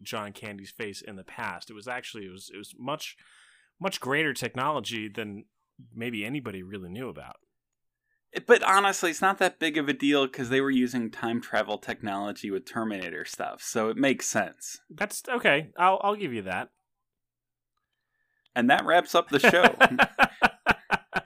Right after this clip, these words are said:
Speaker 2: I think
Speaker 1: That,
Speaker 2: that's the essence of what we were
Speaker 1: that was
Speaker 2: looking
Speaker 1: the
Speaker 2: at
Speaker 1: funniest
Speaker 2: here.
Speaker 1: we were gonna
Speaker 2: Planes,
Speaker 1: be,
Speaker 2: Trains, and
Speaker 1: everybody.
Speaker 2: Automobiles.
Speaker 1: Uh, that's the movie, and, uh, no, but,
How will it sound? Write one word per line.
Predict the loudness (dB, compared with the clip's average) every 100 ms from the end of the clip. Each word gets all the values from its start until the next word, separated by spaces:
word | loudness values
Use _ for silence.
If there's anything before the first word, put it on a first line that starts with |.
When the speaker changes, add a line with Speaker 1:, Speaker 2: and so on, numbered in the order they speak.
| -6
Speaker 2:
I | -8
think | -6 4 8
Speaker 1:
That, | 10
Speaker 2:
that's | 8
the | 6 8
essence | 8 6 2 2
of | 2
what | 2
we | 6
were | 6 8
Speaker 1:
that | 8 6
was |
Speaker 2:
looking | 6
Speaker 1:
the | 4
Speaker 2:
at | 4
Speaker 1:
funniest | 4 4 4
Speaker 2:
here. | 2
Speaker 1:
we |
were | 2
gonna | 4
Speaker 2:
Planes, | 4
Speaker 1:
be, | 4 4
Speaker 2:
Trains, | 4
and | 4
Speaker 1:
everybody. | 2 2 2
Speaker 2:
Automobiles. | 0 -2 0
Speaker 1:
Uh, | 0 0
that's | -4
the | -4
movie, | -6 -4 -4 -6 -8 -16 -14
and, | -12 -8 -8
uh, | -6 -6 -8 -12 _ _ _ _ _ _ _ _ _ _ _ -20 -20 -20 -14
no, | -2 0 2
but, | -2